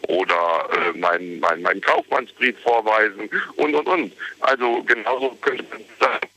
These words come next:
du möchtest, äh, hier einen, äh,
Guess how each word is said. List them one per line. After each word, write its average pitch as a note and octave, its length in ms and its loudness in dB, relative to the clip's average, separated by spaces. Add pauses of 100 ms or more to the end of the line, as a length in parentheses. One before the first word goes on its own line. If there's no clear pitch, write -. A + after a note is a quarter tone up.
(300)
du - 80 0
möchtest, - 480 0 (400)
äh, B2 440 4
hier C3 260 2
einen, G#2+ 200 0
äh, G2 680 0